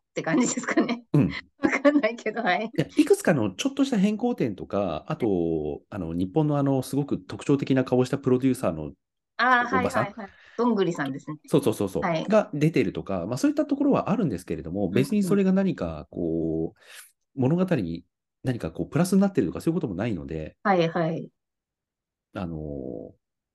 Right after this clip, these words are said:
Speaker 2: まあ、どっちか見ればいいし、
Speaker 1: まあ。
Speaker 2: 日本の人だったら日本版見た方が、
Speaker 1: うん。
Speaker 2: あの、多分わかりやすいと思います。
Speaker 1: うんうんうん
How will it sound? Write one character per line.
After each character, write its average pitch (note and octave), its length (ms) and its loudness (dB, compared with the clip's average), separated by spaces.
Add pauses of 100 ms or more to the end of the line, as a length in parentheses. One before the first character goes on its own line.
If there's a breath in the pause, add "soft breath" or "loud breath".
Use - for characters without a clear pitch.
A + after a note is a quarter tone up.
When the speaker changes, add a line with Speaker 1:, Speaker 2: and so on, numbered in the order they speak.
(500)
Speaker 2:
ま F#3+ 100 2
あ、 - 40 2
ど C#3+ 140 2
っ G#3+ 140 4
ち E3 80 2
か D#4+ 100 2
見 E3 120 6
れ D3+ 100 4
ば A#2+ 100 6
い A2+ 120 6
い B2 40 6
し、 F#2 280 -2 (100)
Speaker 1:
ま C#3+ 80 -4
あ。 D#3 40 2
Speaker 2:
日 F3+ 100 6
本 D#4 220 2 (280)
の C#4 320 2 (100)
人 - 200 -14
だ A3+ 100 0
っ - 100 -2
た G#2 100 0
ら E2+ 120 0
日 F2+ 200 -4
本 D#3 340 -2
版 D3 220 0
見 D#3+ 100 0
た G3+ 160 2
方 D#2+ 120 -2
が、 C#2+ 360 -6
Speaker 1:
う - 20 -8
ん。 - 80 -10
Speaker 2:
あ G2 100 -6
の、 D2 400 -6
多 F#3 100 2
分 G#2+ 100 2
わ E2 120 -2
か G2 120 0
り F#2+ 80 6
や F2+ 100 4
す - 120 -6
い D2+ 80 -6
と - 100 -10
思 - 120 -2
い - 0 -
ま F#3 180 2
す。 D#3+ 100 -4
Speaker 1:
う - 20 -2
ん D#3+ 40 -2
う - 40 -2
ん - 20 -2
う - 40 -2
ん D#3 60 -8